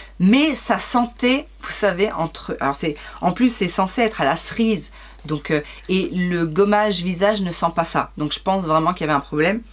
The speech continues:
Alors le gommage en lui-même était pas désagréable, hein, ça fait bien le job, c'est un gommage à grains, qui est pas trop agressif, euh, bon,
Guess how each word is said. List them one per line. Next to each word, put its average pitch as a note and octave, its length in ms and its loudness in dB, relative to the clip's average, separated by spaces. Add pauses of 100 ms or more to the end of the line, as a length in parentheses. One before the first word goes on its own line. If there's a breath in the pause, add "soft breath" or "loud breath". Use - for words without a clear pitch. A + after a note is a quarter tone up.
(140 soft breath)
Alors G#3 280 2
le C4+ 200 4
gommage D4 380 4
en C#4 100 6
lui-même B3+ 720 4 (180)
était G#3 320 0
pas D4+ 260 2
désagréable, F#3+ 880 2
hein, D#3 140 2
ça E3 160 -2
fait D#3 320 0
bien E3+ 220 -2
le E3 260 0
job, A3+ 340 2
c'est - 180 -2
un D#3+ 120 2
gommage D3+ 340 0
à C3 100 0
grains, A3+ 680 2
qui F3+ 80 -4
est - 20 -4
pas D3 160 -4
trop C3+ 220 -4
agressif, A#3 960 -2
euh, D3+ 220 2 (100)
bon, - 120 -10